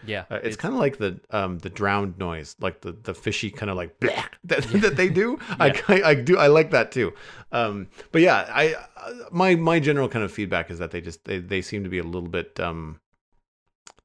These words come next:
Speaker 2: uh, frequent.
Speaker 1: Yeah, yeah, I c-, I can see that. Um, personally, I think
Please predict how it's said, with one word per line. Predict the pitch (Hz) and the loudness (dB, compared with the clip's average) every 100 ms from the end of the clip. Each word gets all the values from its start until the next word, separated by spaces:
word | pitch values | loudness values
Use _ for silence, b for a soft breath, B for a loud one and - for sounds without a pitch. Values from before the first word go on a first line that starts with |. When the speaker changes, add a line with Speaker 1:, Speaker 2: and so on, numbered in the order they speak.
| _ _ _ | _ _ _
Speaker 2:
uh, | 120 117 | -18 -16
frequent. | - - 107 - - - _ _ | -10 -6 -6 -8 -16 -20 _ _
Speaker 1:
Yeah, | - 113 - _ _ _ | -12 -10 -12 _ _ _
yeah, | 110 107 - - | -10 -10 -10 -10
I | 139 | -8
c-, | - | -6
I | 151 | -6
can | 151 | -8
see | - 107 | -8 -12
that. | 85 - | -12 -6
Um, | 143 165 143 - - | -6 -4 -8 -14 -4
personally, | 202 202 208 | -4 -4 -6
I | 160 | -6
think | - 165 120 | -6 -10 -10